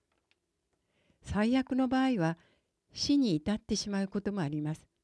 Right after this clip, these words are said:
接種後に病院に救急搬送されても、成分がわからないため、適切な治療ができないこともあり、とても危険です。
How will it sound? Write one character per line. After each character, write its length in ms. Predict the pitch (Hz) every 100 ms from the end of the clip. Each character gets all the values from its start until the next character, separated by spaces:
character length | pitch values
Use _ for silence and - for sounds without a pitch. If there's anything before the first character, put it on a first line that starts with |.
| _ _ _ _ _ _ _ _ _ _ _ _
接 380 | - 214 214 -
種 100 | 262
後 140 | 254
に 200 | 254 147 - _ _
病 340 | 180 202 233 247
院 120 | 240
に 180 | 233 226 _ _ _ _ _
救 200 | - 262
急 220 | - 277
搬 260 | 269 285 277
送 220 | - 156
さ 140 | 185
れ 100 | 175
て 160 | 180 175
も、 160 | 156 - _ _ _ _ _ _ _ _
成 300 | - 294 285
分 220 | 240 190
が 140 | 160
わ 120 | 156 165
か 120 | 233
ら 100 | 240
な 120 | 233
い 80 | 208
た 140 | - 160
め、 180 | 156 - _ _ _ _ _ _ -
適 260 | 185 -
切 280 | - 254 247
な 160 | 240 240
治 160 | -
療 220 | 220 233
が 120 | 226 220
で 140 | 214
き 120 | -
な 120 | 254
い 80 | 247
こ 120 | 196
と 120 | - 156
も 100 | 165
あ 60 |
り、 120 | 165 - _ _ _ _
と 120 | 151
て 140 | - 220
も 220 | 226 - _
危 100 | -
険 300 | - 185 170
で 120 | 156
す。 120 | 156